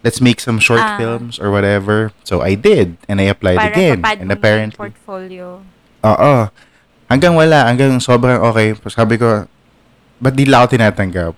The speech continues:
Speaker 1: What's wrong with me?" Diba? That's
Speaker 2: Mm.
Speaker 1: how, that's when I started to feel really inadequate. Na parang feeling ko, hindi ako pang film, hindi ako pang,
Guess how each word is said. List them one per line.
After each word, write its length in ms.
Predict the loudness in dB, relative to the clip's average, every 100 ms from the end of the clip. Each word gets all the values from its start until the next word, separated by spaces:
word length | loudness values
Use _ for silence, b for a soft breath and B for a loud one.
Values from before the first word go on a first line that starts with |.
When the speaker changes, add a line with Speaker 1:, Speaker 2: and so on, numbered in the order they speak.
| -6
Speaker 1:
What's 300 | -4 -2 0
wrong 220 | 2 2
with 180 | -2 -2
me?" 360 | -4 -4 -6 -14 _ _ _ _ _ _ _
Diba? 320 | -4 0 0
That's 240 | -2 -4 -4
Speaker 2:
Mm. 80 | 0
Speaker 1:
how, 120 | 0 0 -2
that's 320 | -4 -4 -4
when 160 | -2 0
I 160 | 0
started 400 | 0 0 0 -2 -4
to 80 | -4
feel 400 | -2 -2 0 2
really 400 | 0 0 -2 -2
inadequate. 560 | -2 -2 -2 -6 -6 -6 -8
Na 40 |
parang 280 | -4 0 0
feeling 400 | -2 -2 -2 -4
ko, 80 | -4
hindi 240 | -4 0
ako 120 | 2 2
pang 220 | -2 -4
film, 480 | -6 -6 -4 -4 -6
hindi 240 | -6 -2 0
ako 160 | -2
pang, 560 | -2 -4 -6 -12 -18